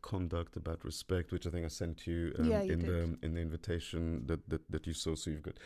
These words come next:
Speaker 1: there's quite, um, explicit rules
Speaker 2: Yeah.
Speaker 1: about touch, about, you know, respect, about asking for permission, about assumptions, about
Speaker 2: Mm-hmm.
Speaker 1: not, you know, assuming that somebody naked is there for you
Speaker 2: Yeah.
Speaker 1: or, or anything like that.
Speaker 2: No is no as well.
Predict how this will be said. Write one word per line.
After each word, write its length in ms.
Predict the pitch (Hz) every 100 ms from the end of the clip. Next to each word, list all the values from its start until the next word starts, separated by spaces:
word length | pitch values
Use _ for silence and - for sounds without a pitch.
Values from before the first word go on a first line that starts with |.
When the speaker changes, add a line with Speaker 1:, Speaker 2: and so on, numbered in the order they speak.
| - -
Speaker 1:
there's 180 | - 85
quite, 480 | - 101 87 80 - -
um, 260 | 85 82 80
explicit 500 | - - - 254 110 -
rules 180 | 82 226
Speaker 2:
Yeah. 220 | 214 208
Speaker 1:
about 180 | 82 69 -
touch, 420 | - 90 - -
about, 280 | 73 71 73 -
you 140 | - 82
know, 100 | 69
respect, 480 | 76 - - 90 -
about 220 | 82 80
asking 280 | 82 - 85
for 160 | - -
permission, 580 | 90 90 82 - 82
about 320 | 85 76 82 82 - - - -
assumptions, 1000 | 90 - - 95 - 90 90 85 85 82
about 300 | 78 85 85
Speaker 2:
Mm-hmm. 200 | 95 90
Speaker 1:
not, 100 | 90 - -
you 100 | 87
know, 120 | 82
assuming 380 | 73 - 87 82
that 120 | 82
somebody 340 | - 82 82 82
naked 540 | 85 82 82 - 76
is 140 | 80
there 160 | 80 78
for 180 | - - 80
you 140 | 90 85
Speaker 2:
Yeah. 320 | 85 - -
Speaker 1:
or, 140 | 82 85 - - - -
or 100 | 85
anything 340 | 87 85 87 85
like 140 | 80
that. 240 | 78 85 - -
Speaker 2:
No 260 | 202 202 202
is 140 | 190
no 280 | 180 180 175
as 160 | 170 160
well. 400 | 170 160 -